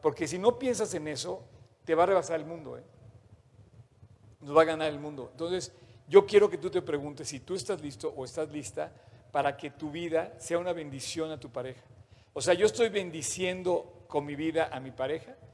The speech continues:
O sea, yo estoy siendo de bendición. ¿Estás listo para entablar esto? Y e-, en ese sentido, pregúntate si ya llegó el momento para esto, decir, "Bueno, Dios,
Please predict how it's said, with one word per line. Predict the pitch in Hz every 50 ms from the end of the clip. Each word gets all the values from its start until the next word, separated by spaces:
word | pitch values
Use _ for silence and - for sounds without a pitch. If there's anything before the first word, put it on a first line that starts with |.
| - - - -
O | -
sea, | - 165
yo | 156 175
estoy | 185 - - 185 180
siendo | - - 185 180 180 175 170
de | 156 151
bendición. | 147 143 131 127 127 - 151 151 160 175 175 - - - - - - -
¿Estás | 139 135 - 185 180 165
listo | 175 196 196 - - 208 -
para | 175 160 156
entablar | 151 143 156 151 160 160
esto? | 165 - 196 - -
Y | - 165 165 180
e-, | 202 190 - -
en | 170 170
ese | 208 220 - 240
sentido, | 202 214 196 175 143 185 175 175 190 202 202 - - - - - - - - -
pregúntate | 165 160 - - 214 233 254 240 233 196 - - 175 170 180 208 - - - - - - - - - - - - -
si | - - - 160
ya | 143 165 190
llegó | 214 214 220 190 208
el | 202
momento | 190 185 175 170 170 165 147 175 160
para | 131 151 143 139
esto, | 143 139 - 160 156 - - 120
decir, | 143 139 - 160 143
"Bueno, | 160 156 156 151
Dios, | 143 151 156 151 - -